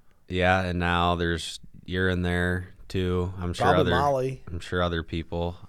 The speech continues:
Speaker 1: Um, but yeah, so this is a really nice article. Um, the guy's name's Eugene Hall. He's, so he's a special agent, um, for the I R S, tracking down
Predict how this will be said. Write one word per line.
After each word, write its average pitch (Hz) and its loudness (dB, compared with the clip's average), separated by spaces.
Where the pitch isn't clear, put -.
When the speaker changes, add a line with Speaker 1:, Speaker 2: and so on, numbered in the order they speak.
Speaker 1:
Um, 87 0
but 156 2
yeah, 175 6
so - -2
this 170 0
is 175 4
a 98 4
really 104 2
nice 92 2
article. 107 4
Um, 87 0
the 98 -8
guy's 107 4
name's 92 0
Eugene 92 0
Hall. 87 4
He's, 87 0
so 98 -2
he's 90 2
a 85 -4
special 98 0
agent, 90 2
um, 82 -2
for 107 4
the 98 6
I 98 8
R 87 6
S, 98 4
tracking 92 0
down 92 2